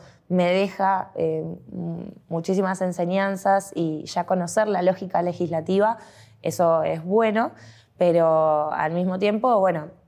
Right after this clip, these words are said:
comenzaré un proceso de aprendizaje propio de la legislatura bonaerense y ya estamos trabajando en algunas mesas para, para nada, ponernos a,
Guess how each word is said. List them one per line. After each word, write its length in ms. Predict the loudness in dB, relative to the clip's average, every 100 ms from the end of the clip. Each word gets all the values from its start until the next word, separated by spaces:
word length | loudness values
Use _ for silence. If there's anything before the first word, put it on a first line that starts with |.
| -16 -8
comenzaré 540 | -4 -2 -2 0 2 2
un 80 |
proceso 380 | 2 -2 -2 0
de 60 | 0
aprendizaje 600 | 0 -4 -2 -2 -2 -6
propio 460 | -4 0 0 0 0
de 140 | 0
la 120 | -2
legislatura 600 | -6 -6 -4 -4 -4 -4
bonaerense 640 | -4 -2 0 0 0 -2 -2 -10 -20 -20 -4
y 140 | -2
ya 160 | 0 0
estamos 280 | 0 -6 -2
trabajando 640 | -2 -2 -2 -4 -2 -2
en 220 | -4 -6
algunas 380 | -6 -4 -4 -4
mesas 320 | -6 -4 -4
para, 460 | -2 -2 -4 -8 -12 _ -20 _ _
para 180 | -6 -2
nada, 260 | -2 -2 -4
ponernos 400 | -4 -4 -4 -2
a, 260 | -4 -4